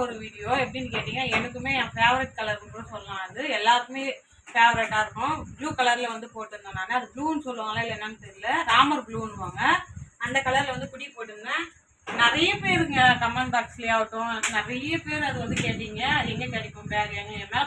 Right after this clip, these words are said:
கொலை வெறியில கூட இருப்பீங்க. இப்ப சொல்லவே மாட்டேங்கிறாளே, சொல்லவே மாட்டேங்கிறாளேன்னு. இப்போ நான் சொன்ன பதிலே தாங்க சொல்லுவேன். எங்க ஊரா இருந்தா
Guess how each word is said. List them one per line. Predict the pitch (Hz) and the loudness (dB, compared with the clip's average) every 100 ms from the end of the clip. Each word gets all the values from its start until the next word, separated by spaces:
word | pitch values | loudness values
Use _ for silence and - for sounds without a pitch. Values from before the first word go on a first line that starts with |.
| - | 0
கொலை | 208 214 254 247 | -2 0 0 -2
வெறியில | 254 262 | -6 -8
கூட | 247 254 | -10 -10
இருப்பீங்க. | 247 - 214 208 247 302 - 247 - 220 | -10 -12 -14 -6 -4 -4 -4 -4 -4 -6
இப்ப | 220 226 - | -2 -2 -2
சொல்லவே | 208 247 262 294 302 | -6 -4 2 2 4
மாட்டேங்கிறாளே, | 262 254 233 233 233 240 | 2 0 2 2 2 -2
சொல்லவே | 220 233 262 254 | -4 -2 -2 0
மாட்டேங்கிறாளேன்னு. | 240 214 214 208 226 302 330 - - - 226 | 0 -2 -4 -4 -2 -2 -4 -10 -20 -14 -12
இப்போ | - 294 311 | -6 -2 2
நான் | 294 - | 2 0
சொன்ன | 233 240 269 | -6 -4 -6
பதிலே | 233 233 233 233 240 | -4 -4 -2 0 2
தாங்க | 240 269 269 | 2 2 0
சொல்லுவேன். | 247 233 214 220 320 370 - - - - 233 | -2 -2 -2 0 0 -2 -8 -14 -18 -6 -2
எங்க | 269 285 311 277 302 | 0 2 2 2 2
ஊரா | 330 311 | 6 8
இருந்தா | 262 254 | 6 6